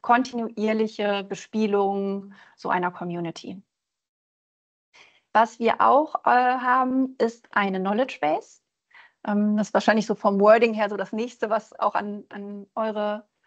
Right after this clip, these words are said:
eure Themen heranreicht. Ähm, in dieser Knowledge Base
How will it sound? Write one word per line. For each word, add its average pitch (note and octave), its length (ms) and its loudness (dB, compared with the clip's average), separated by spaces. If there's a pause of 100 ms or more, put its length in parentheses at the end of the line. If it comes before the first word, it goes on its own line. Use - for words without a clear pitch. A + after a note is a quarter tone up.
(100)
eure G#3+ 180 -4
Themen A3+ 240 -4
heranreicht. A#3 760 0 (440)
Ähm, A3+ 500 0
in A3 100 0
dieser G#3 180 4
Knowledge A#3+ 380 2
Base B3 420 0